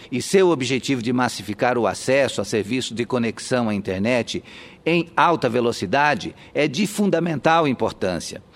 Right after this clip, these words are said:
O Programa Nacional de Banda Larga é uma iniciativa do governo que pretende ampliar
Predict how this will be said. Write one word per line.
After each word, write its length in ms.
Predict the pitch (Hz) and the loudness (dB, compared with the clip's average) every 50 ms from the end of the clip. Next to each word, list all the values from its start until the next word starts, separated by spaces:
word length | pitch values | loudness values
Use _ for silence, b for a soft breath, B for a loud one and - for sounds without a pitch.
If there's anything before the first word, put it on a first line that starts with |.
| B B B B B B B | B B B B B B B
O 100 | 135 127 | -4 0
Programa 400 | - 185 180 151 208 214 220 202 | 2 0 2 4 2 2 4 4
Nacional 420 | 196 160 - 160 135 143 151 139 | 2 2 2 2 2 4 2 2
de 80 | 117 120 | 2 2
Banda 300 | 107 123 113 101 95 101 | 2 2 2 2 2 2
Larga 480 | 120 143 147 135 120 104 87 82 71 - B B B B B B | 4 4 4 4 2 0 -2 -6 -8 -10 B B B B B B
é 160 | 139 165 208 | 2 2 4
uma 80 | 208 196 | 4 4
iniciativa 640 | 180 170 143 - 151 123 - - 147 147 135 139 | 4 4 4 2 2 0 0 0 0 0 0 0
do 140 | 127 123 110 | 0 0 0
governo 500 | 104 113 104 92 113 135 156 151 143 117 | 0 0 0 2 2 2 2 2 0 -2
que 100 | - 151 | -2 -2
pretende 480 | 131 - 143 123 - - 151 151 131 160 | -2 0 0 0 0 0 -2 0 0 0
ampliar 560 | 151 135 - 120 120 127 135 147 147 139 - | -2 -2 -2 -2 0 2 2 2 2 0 -2